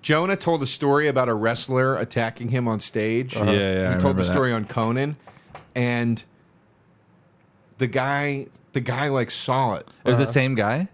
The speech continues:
Speaker 1: Yeah, the guy saw it, and his manager, his manager's name s-, is Sweet Daddy Longlegs.
Speaker 3: Okay.
Speaker 1: And they did a video calling Jonah out online,
Speaker 3: Oh.
Speaker 1: and the manager's like,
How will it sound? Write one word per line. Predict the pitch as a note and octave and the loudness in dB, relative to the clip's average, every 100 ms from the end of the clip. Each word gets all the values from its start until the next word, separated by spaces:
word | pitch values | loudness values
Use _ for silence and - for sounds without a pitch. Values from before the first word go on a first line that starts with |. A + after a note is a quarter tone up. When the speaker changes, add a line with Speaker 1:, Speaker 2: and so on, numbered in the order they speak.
| _ - | _ -2
Speaker 1:
Yeah, | D#3 | -2
the | A#2 | -2
guy | D3 D3+ | -2 -2
saw | C#3 - C#3+ D3 | -2 2 2 2
it, | B2+ - | 0 0
and | B2 | 2
his | B2+ G2+ | 2 2
manager, | A#2 B2 C#3 D3 B2+ A2 G#2+ G#2 - - - _ _ _ _ _ | 0 2 2 2 2 2 0 0 -6 -20 -20 _ _ _ _ _
his | - C3 | -2 0
manager's | C3+ C#3+ C3 B2 | 2 0 0 -2
name | B2+ A#2+ | -2 -2
s-, | - - - | -4 -8 -4
is | B2 - | -4 -2
Sweet | - - B2 C3 C3+ | -6 -4 -2 -2 0
Daddy | B2+ B2 B2 | -2 0 -2
Longlegs. | A2 G#2 G#2 A#2 B2 C3 C3 D3 - - - - | -2 -2 -2 -2 -2 -2 -4 -8 -10 -4 0 2
Speaker 3:
Okay. | C3+ D#3+ | 2 2
Speaker 1:
And | D#3 D#3 F#3 | 0 0 0
they | F3 - | 0 -2
did | A#3 A#3+ | 0 0
a | |
video | G#3+ E3+ C4+ E4 D#4 E4+ | 0 0 -2 2 2 0
calling | - C4 C#4+ E4+ E4+ D4 | 0 2 2 2 -2 0
Jonah | A3+ D4 E4 | 2 2 4
out | B3+ C#4 E4+ | 2 2 0
online, | G3+ G#3 G#3+ C#4 D#4 D4+ C3+ - | 0 2 4 4 4 0 -4 -2
Speaker 3:
Oh. | C4 D#4 | 2 4
Speaker 1:
and | G3+ G#3 | 4 2
the | G#3 | 2
manager's | A3 B3+ A3 G#3 F#3+ | 2 0 0 0 2
like, | E3+ | 2